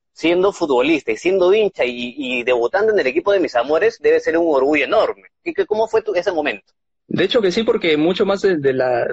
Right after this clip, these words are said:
Speaker 2: mucho más allá de la alegría que tú sientes, es como que una responsabilidad, ¿no? Porque sabes que la gente que está en la tribuna, así como tú estuviste en un momento,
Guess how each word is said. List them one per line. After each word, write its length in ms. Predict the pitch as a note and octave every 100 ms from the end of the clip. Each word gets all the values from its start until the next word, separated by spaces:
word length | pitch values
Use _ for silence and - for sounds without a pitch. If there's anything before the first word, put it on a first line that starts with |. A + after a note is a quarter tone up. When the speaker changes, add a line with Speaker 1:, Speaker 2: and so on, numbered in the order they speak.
| -
Speaker 2:
mucho 260 | D3+ D#3+ F3+
más 120 | F3+
allá 180 | E3 E3+
de 80 | E3+
la 80 |
alegría 420 | C#3 C3 C#3 D#3 D#3
que 80 |
tú 100 | C#3+
sientes, 340 | C#3 D#3+ E3 -
es 100 | -
como 200 | F3 E3
que 100 | C#3+
una 160 | D#3
responsabilidad, 800 | F3 E3+ C#3 B2+ A#2 B2 C#3 E3+
¿no? 160 | C#3+ D3
Porque 220 | - B2
sabes 260 | D3 D#3+ -
que 260 | C3+ A#2+ - - - - _ _ -
la 200 | C3 B2
gente 320 | E3+ F3 F3
que 60 | D3
está 120 | E3
en 80 | E3+
la 100 | E3+
tribuna, 680 | F3+ F3+ F3 E3+ F3 F3+ -
así 240 | - D3+
como 220 | E3 D#3
tú 100 | D3
estuviste 400 | D#3 D#3+ E3 E3+
en 60 | E3
un 100 | E3+
momento, 540 | F3 E3+ E3 F3 F3